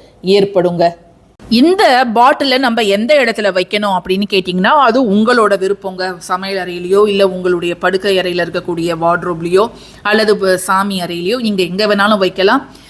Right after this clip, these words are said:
ஏழு நாட்களுக்கு பிறகு அடுத்த திங்கட்கிழமை, அ, அன்னைக்கு காலையில நீங்க இந்த அரிசி, இதுல இருக்கக்கூடிய கற்கண்டு அல்லது வெள்ளை சர்க்கரையை நீங்க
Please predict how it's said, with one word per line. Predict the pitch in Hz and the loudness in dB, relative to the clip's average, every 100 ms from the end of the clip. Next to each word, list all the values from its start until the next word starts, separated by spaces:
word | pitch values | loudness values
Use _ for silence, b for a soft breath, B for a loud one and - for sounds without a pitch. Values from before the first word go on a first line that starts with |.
| B | B
ஏழு | 208 240 330 349 277 | -4 0 2 2 2
நாட்களுக்கு | 220 220 240 208 - 196 | 0 0 0 0 0 -2
பிறகு | 190 196 196 202 170 | 0 2 2 2 0
அடுத்த | 185 254 294 311 | -2 -2 -2 -4
திங்கட்கிழமை, | 311 214 226 220 208 185 175 175 180 - - - - - - | -2 -2 -2 -2 -2 -2 -2 -6 -8 -18 -20 -20 -20 -14 -4
அ, | |
அன்னைக்கு | 190 170 180 233 302 285 208 | 0 2 2 2 0 -2 -8
காலையில | 214 196 202 185 202 302 | -2 0 2 2 0 0
நீங்க | 226 214 233 | -2 -2 -2
இந்த | 277 208 202 196 | -2 -4 -4 -2
அரிசி, | 180 190 202 - 214 214 B B B - | -2 -2 -2 -4 -4 -6 B B B 0
இதுல | |
இருக்கக்கூடிய | 220 208 254 - 214 208 196 185 175 | 2 2 0 -6 -4 2 2 2 0
கற்கண்டு | 208 196 - 220 214 | -2 -4 -2 0 2
அல்லது | 214 185 190 190 185 180 175 170 170 | 2 2 2 2 2 0 -2 -2 -4
வெள்ளை | 185 214 226 | -2 0 -2
சர்க்கரையை | 220 190 185 180 220 | -2 -6 -4 0 0
நீங்க | 254 190 240 | 0 -4 -6